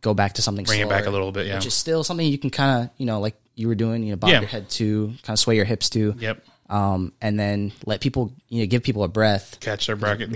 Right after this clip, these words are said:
Speaker 1: not
Speaker 2: take a
Speaker 1: machines.
Speaker 2: drink, yeah.
Speaker 1: <laughs>
Speaker 2: That makes
Speaker 1: Uh,
Speaker 2: sense.
Speaker 1: yeah.
Speaker 2: All right. I already asked that, so you said Diplo and Steve Aoki. All right.
Speaker 1: For sure, yeah.
Speaker 2: If you had to cover or remix an album from start to finish, which album would you choose?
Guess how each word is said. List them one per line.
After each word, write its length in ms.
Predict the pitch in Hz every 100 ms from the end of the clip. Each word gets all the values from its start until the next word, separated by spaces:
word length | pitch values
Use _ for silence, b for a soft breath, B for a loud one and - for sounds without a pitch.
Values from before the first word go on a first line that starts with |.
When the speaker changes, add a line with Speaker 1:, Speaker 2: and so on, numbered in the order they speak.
| 110
Speaker 1:
not 0 |
Speaker 2:
take 400 | 110 104 - 107
a 100 | 113
Speaker 1:
machines. 60 | 107
Speaker 2:
drink, 240 | 107 104
yeah. 160 | 117 104
Speaker 1:
<laughs> 840 | - - 117 - - _ _ _
Speaker 2:
That 80 | 165
makes 140 | 196
Speaker 1:
Uh, 80 | -
Speaker 2:
sense. 200 | 127 - -
Speaker 1:
yeah. 140 | 107 - b b b b b
Speaker 2:
All 80 | 151
right. 180 | 135 107 - _ _ _ _ _ _ -
I 60 | 123
already 200 | 127 123
asked 200 | 113 -
that, 160 | 117
so 100 | -
you 60 | 117
said 200 | 120 110
Diplo 380 | 123 131 135 123
and 80 | 101
Steve 200 | - 117
Aoki. 440 | 110 104 98 98 - 92
All 80 | 90
right. 180 | 92 -
Speaker 1:
For 120 | 98
sure, 340 | - 95 85 92 -
yeah. 100 | - - _ _ _ _ _ _ _ _ _ _ _ _ -
Speaker 2:
If 220 | 139 127
you 120 | 139
had 240 | 139 226 233
to 60 |
cover 440 | 170 - 175 147 123
or 220 | 117 120
remix 640 | 123 131 175 156 131 - - -
an 100 | 120
album 260 | 131 117
from 180 | 113 113
start 300 | - 127 151
to 80 | 175
finish, 400 | - 151 107 -
which 260 | 117 123 -
album 260 | 117 113
would 100 | 107
you 60 | 104
choose? 420 | - 104 92 -